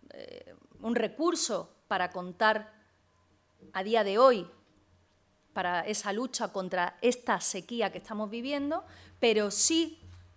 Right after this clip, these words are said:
nos situaría con mayores fortalezas de cara al futuro.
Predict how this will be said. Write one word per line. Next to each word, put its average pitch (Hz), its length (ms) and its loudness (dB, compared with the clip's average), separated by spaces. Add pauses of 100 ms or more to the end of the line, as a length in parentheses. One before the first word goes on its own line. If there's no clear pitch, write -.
(140)
nos 202 180 0
situaría 220 760 2 (240)
con 196 180 0
mayores 208 380 0
fortalezas 208 680 -4
de 180 120 -4
cara 190 520 0
al 196 100 -2
futuro. 214 580 -4